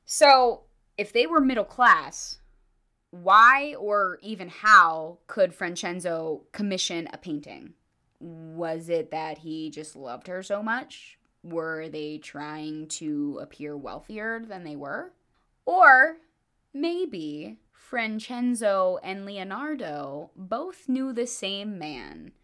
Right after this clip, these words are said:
named Piero Frusiano di Antonio. So, a little, little backstory here.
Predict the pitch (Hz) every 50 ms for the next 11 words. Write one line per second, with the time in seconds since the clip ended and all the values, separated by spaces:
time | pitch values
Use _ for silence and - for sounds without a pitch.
0 | _ _ _ _ - 185 208 220 220 214 214 208 202 202 196 196 196 220 214 -
1 | _ _ - 226 202 208 233 277 311 320 330 339 330 330 320 320 320 320 330 330
2 | 320 302 294 _ - - - 214 202 - - 180 180 196 214 247 277 285 277 285
3 | 294 285 285 285 285 294 294 294 285 208 190 180 220 247 254 262 269 277 269 254
4 | 233 170 156 147 147 143 143 139 135 135 135 135 135 160 - _ _ _ _ _
5 | - - - - 254 240 220 208 196 214 262 277 277 - _ _ _ _ _ -
6 | 311 330 339 330 311 294 285 302 294 285 - _ 311 302 285 285 240 240 269 247
7 | 233 - - - - - 208 180 165 160 165 170 175 190 190 185 180 208 -